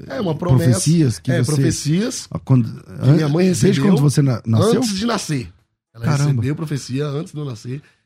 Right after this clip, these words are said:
Speaker 1: no ventre, que Deus iria me usar como uma bomba atômica pra levantar pessoas do chão.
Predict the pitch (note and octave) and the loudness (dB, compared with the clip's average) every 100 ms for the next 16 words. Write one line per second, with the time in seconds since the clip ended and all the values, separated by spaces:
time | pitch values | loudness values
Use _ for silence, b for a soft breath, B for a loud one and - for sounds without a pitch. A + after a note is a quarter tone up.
0 | _ D3+ E3+ C3 C3+ D#3+ D#3+ D#3+ D3 A#2 | _ -2 0 0 -2 -4 -8 -6 -4 -2
1 | A#2+ D3 C#3+ C#3+ D3 B2+ B2 C#3+ D#3 D3+ | -4 -2 -2 -2 -2 -4 -6 -8 -6 -6
2 | B2+ D#3 E3 - C3 D#3 E3 E3 _ _ | -4 -4 -6 -6 -4 -4 -6 -10 _ _
3 | _ B2+ B2+ C3 A#2+ B2+ B2 D3+ C3+ C3+ | _ -8 -6 -4 -6 -8 -8 -8 -8 -6
4 | D3 D#3 - F2+ | -8 -10 -14 -16